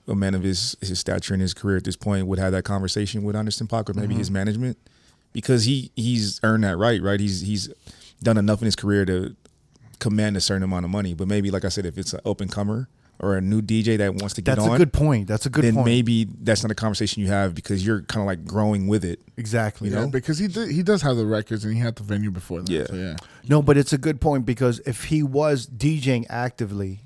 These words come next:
Speaker 2: doing three nights a week,
Speaker 3: Mm-hmm.
Speaker 2: he wouldn't be able, he would be like, "Well, I'm getting paid.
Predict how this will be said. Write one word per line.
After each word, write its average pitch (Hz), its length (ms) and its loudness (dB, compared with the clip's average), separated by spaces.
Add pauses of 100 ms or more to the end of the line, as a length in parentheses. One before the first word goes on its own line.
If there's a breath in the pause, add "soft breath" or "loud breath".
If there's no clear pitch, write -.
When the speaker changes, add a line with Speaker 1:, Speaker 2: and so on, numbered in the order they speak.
Speaker 2:
doing 123 260 2
three 139 260 0
nights 127 260 -2
a 110 60 -4
week, 117 400 -2
Speaker 3:
Mm-hmm. 143 240 -4
Speaker 2:
he 156 180 2
wouldn't 143 460 2
be 131 180 -2
able, 120 560 0 (680)
he - 160 -2
would 180 160 2
be 147 140 2
like, 120 460 -2 (260)
"Well, 135 160 0
I'm 156 140 0
getting 151 260 2
paid. 143 480 0